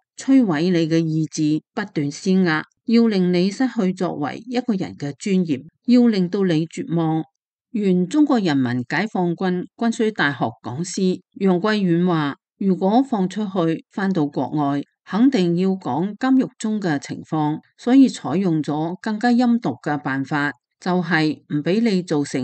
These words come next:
肉體嘅傷害。你出嚟都冇傷，但係用精神迫害，呢種精神迫害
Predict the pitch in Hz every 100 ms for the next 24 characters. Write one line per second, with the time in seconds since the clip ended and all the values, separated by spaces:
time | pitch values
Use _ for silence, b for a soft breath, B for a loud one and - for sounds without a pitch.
0 | 107 - 131 - - 123 160 156 - 170
1 | 160 160 143 147 - _ 196 185 202 240
2 | 247 143 107 160 196 151 156 214 196 185
3 | _ 208 208 196 190 190 185 185 185 277
4 | 269 139 117 190 190 180 160 156 - _
5 | 214 196 160 165 196 196 185 120 120 196
6 | - 165 143